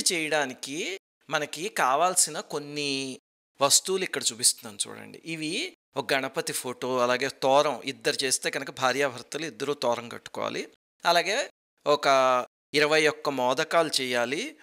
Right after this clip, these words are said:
బెల్లంతో పరమాన్నం చేయాలి, అలాగే గరిక తీసుకురావాలి, దాన్ని ఒక పదకొండు కట్టల కింద కట్టండి.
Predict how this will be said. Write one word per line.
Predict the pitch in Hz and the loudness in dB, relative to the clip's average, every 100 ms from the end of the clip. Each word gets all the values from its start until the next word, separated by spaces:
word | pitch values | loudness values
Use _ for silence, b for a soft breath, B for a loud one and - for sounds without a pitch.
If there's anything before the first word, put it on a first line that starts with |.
| b | b
బెల్లంతో | 123 151 143 165 160 - 180 | 0 2 4 0 -2 -4 -2
పరమాన్నం | - 131 135 151 151 135 | 0 2 2 0 0 -2
చేయాలి, | 127 117 110 117 202 330 _ _ _ _ _ _ _ _ 143 | -4 -2 -4 -4 -6 -10 _ _ _ _ _ _ _ _ 0
అలాగే | 156 156 151 156 | 0 0 -2 0
గరిక | 143 156 214 | 0 0 -4
తీసుకురావాలి, | 147 127 - 135 117 110 107 | 0 0 2 -2 -4 -6 -6
దాన్ని | 117 135 131 | -2 -2 -4
ఒక | 135 | -4
పదకొండు | 139 127 127 123 | 0 0 -2 -8
కట్టల | 120 113 139 | -6 -4 -6
కింద | 143 131 131 | -6 -8 -10
కట్టండి. | 127 - 107 - | -12 -12 -14 -16